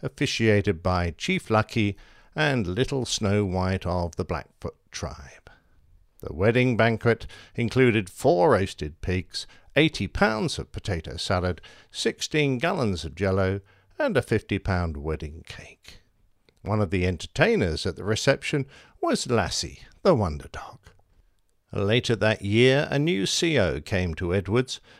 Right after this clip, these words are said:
who didn't enjoy Barnes' hospitality in the same way as his predecessors had. The base was also expanding, and the government was buying up all the surrounding property.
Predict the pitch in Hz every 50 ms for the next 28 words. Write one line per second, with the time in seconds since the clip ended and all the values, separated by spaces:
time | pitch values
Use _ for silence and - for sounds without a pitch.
0 | - - 160 160 160 160 131 - 160 156 151 151 147 147 143 131 139 165 165 143
1 | 101 87 80 - 87 85 82 80 80 80 - - 98 92 - - - 92 - -
2 | 95 90 95 - - 113 113 127 135 139 123 113 - - 120 113 110 104 104 104
3 | 104 98 98 95 90 85 - - 95 87 - - - 175 196 - - - - -
4 | 71 - - - - - - - - - - - - - - - - _ _ _
5 | _ _ _ _ - - - - _ - 120 98 120 135 151 156 139 - - -
6 | 147 143 139 131 - - 151 160 151 - 151 135 131 123 - - - - 117 113
7 | 113 117 120 127 139 151 143 117 107 107 104 95 92 80 104 104 101 107 113 113
8 | 113 - - - 87 85 - - - 101 107 120 123 117 104 92 92 92 - -
9 | 98 104 104 101 104 101 - - 98 90 92 90 87 85 82 82 82 80 - -
10 | 104 - - - - 92 80 78 -